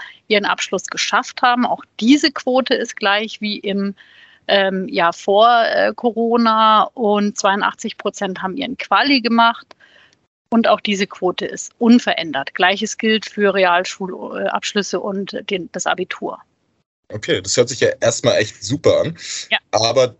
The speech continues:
Speaker 2: dann hat sich der Bezirkssprecher und Landesschülersprecher der beruflichen Oberschule und Fachoberschule, Dennis Müller, zu Wort gemeldet und diese Statistik ja in ein etwas anderes Verhältnis gesetzt.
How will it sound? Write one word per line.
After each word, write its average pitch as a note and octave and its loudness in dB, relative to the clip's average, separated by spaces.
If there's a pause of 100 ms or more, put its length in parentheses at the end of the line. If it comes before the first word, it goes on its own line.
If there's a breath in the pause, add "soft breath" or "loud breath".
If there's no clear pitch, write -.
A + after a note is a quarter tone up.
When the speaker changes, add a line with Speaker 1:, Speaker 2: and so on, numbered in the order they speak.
(120)
Speaker 2:
dann D#3 0
hat F3 0
sich - -6
der B2+ 6
Bezirkssprecher A#2 0
und G2 0
Landesschülersprecher G#2 2
der F#2 0
beruflichen G#2+ -2
Oberschule A#2 2
und F2 -2
Fachoberschule, F#2 -2
Dennis G2 0
Müller, A#2 4
zu - -6
Wort E2 4
gemeldet F#2+ 2 (440 loud breath)
und G#2+ 0
diese B2+ 2
Statistik - 0 (100)
ja G#2+ 2
in G#2+ 0
ein G#2 2
etwas - 2
anderes F2+ -2
Verhältnis D2 -4
gesetzt. - -8